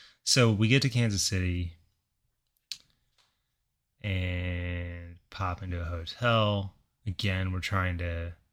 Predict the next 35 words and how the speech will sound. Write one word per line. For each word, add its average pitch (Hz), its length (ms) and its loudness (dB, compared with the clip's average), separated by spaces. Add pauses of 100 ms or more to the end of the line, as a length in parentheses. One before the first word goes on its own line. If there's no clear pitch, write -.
(400)
<laughs> - 180 0
nonchalantly 92 720 4
play 98 260 0
it 87 100 -4
down 92 280 0
like 87 260 -2
none 87 180 0
of 87 80 -2
us 98 200 12
are - 40 12
sick, - 580 8 (140)
but 92 200 -8
we're 110 120 4
all 101 180 4
wearing 104 280 2
masks. 87 540 -2 (400)
And 143 120 4
again, 139 280 4
like, 98 120 0
we're 165 140 4
the 175 200 4
only 147 220 6
people 135 260 0
wearing 123 240 2
masks. 110 340 0
The 123 80 2
pregnant 170 360 2
lady 165 160 6
behind 127 260 2
the 107 60 2
counter 104 320 0
doesn't 92 240 -2
have 87 120 -4
a 82 40 -10
mask 80 360 -10